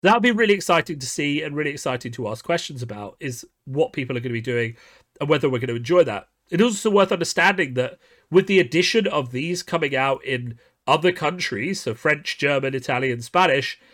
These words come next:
there will be a lot more singles available on the market. And traditionally, singles in foreign languages have been cheaper from a U K perspective.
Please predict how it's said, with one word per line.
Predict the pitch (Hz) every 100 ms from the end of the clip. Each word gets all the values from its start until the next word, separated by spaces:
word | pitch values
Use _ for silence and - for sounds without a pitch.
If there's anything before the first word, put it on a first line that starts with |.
| _ _ _ _ _ -
there | 196
will | 196 254
be | 233
a |
lot | 185 190 175
more | 175
singles | 160 220 220 208 131
available | 127 143 147 139
on | 135
the | 135
market. | 151 208 - 113
And | 135
traditionally, | - 156 202 - 196 117 104 170 180 _ _ _ _ _ _ _
singles | - 190 180 170 151
in | 147
foreign | 143 151 139
languages | 131 131 135 156
have | - 135 131
been | 156 180 175
cheaper | - 226 - 110 101
from | - 139
a |
U | 135 147
K | 143 143
perspective. | 151 - 180 147 98